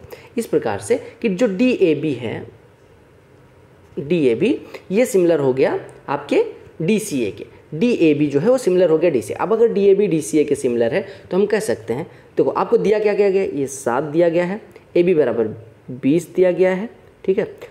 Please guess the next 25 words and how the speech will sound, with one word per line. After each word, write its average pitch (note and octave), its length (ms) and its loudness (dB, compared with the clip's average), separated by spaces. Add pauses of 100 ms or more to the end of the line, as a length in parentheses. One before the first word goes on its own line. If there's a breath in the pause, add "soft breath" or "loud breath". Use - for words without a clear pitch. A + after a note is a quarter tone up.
(220 loud breath)
और C#3+ 280 2
अपना C#3 520 0
बीसी D#3+ 500 -2
is D#3+ 80 0
equal E3 220 2
to E3 60 -4
seven F3+ 320 2
दिया, G3+ 100 2
एसी F#3+ 300 4
बराबर D3 280 2
पन्द्रह A2+ 420 -2
दिया F3 240 2
गया E3 200 -2
है। F3 140 -10 (1000)
थोड़ी F#3+ 140 4
देर D#3 160 4
के D3 120 0
लिए D3 120 2
हम F3+ 260 -4
इसको, D#3 480 4
अ, A#2+ 640 0
एम C#3 80 0
मान F3 220 0
लेते F3+ 260 2
हैं A3 200 -4